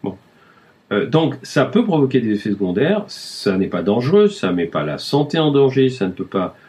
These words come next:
provoquer d'effets secondaires graves. Et évidemment, si on l'a f-, si on l'a fait à plusieurs reprises, c'est qu'on en avait besoin. Donc, ça n'est pas une méthode qui est une méthode pratique et, euh, comment dirais-je, confortable.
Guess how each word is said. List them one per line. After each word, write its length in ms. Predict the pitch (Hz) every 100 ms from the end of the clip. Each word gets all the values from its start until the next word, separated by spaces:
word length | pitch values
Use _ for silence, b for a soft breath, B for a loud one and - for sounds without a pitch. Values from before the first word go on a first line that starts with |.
| b
provoquer 420 | - 104 101 101
d'effets 280 | 95 90 98
secondaires 460 | 98 98 90 85 78
graves. 500 | 98 131 196 196 202 - b b b b b _ _ _ _ _ _ _ -
Et 180 | 101 98
évidemment, 600 | 101 107 107 107 82 - -
si 300 | - - 95
on 120 | 92 85
l'a 140 | 85
f-, 160 | - -
si 180 | - 101
on 100 | 90
l'a 140 | 87
fait 200 | 85 -
à 120 | 90 82
plusieurs 340 | 95 92 87
reprises, 260 | 85 98 -
c'est 80 |
qu'on 180 | - 85
en 100 | 78
avait 160 | 76 76
besoin. 420 | 85 82 - 185 B B B B B _
Donc, 200 | 143 -
ça 120 | 147
n'est 120 | 131
pas 320 | 127 202 220 214
une 200 | 117 110
méthode 480 | 107 110 151 175 170
qui 100 | -
est 100 | -
une 120 | 98
méthode 380 | 98 98 143 135
pratique 680 | - 117 120 156 156 - - - -
et, 420 | 107 113 117 - 127
euh, 260 | 98 87 82
comment 240 | 95 95
dirais-je, 420 | 90 92 98 107 -
confortable. 600 | 120 131 127 113 87